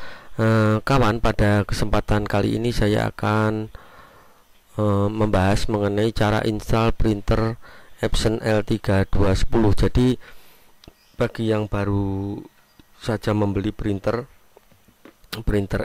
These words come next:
Epson L tiga dua sepuluh, tentunya pada saat mau dipakai harus diinstal dulu drivernya.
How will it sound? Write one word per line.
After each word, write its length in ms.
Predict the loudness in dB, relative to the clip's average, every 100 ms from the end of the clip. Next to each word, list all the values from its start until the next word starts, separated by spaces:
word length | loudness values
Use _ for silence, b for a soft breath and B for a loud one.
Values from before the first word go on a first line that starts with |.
| -6
Epson 320 | -6 -6 -6
L 160 | -6
tiga 320 | -6 -8 -8 -2
dua 160 | -2 -2
sepuluh, 400 | -4 -2 0 0 -2 B B B B
tentunya 560 | -2 2 2 4 2 0
pada 480 | -2 0 2 2 0
saat 320 | -2 -4 -2
mau 160 | 2
dipakai 480 | 2 2 0 -2 -2
harus 320 | -2 2 4 4
diinstal 880 | 2 0 0 -6 -4 -2 0 0 0 2
dulu 400 | 2 2 2 2 2
drivernya. 800 | 2 4 4 4 2 0 -2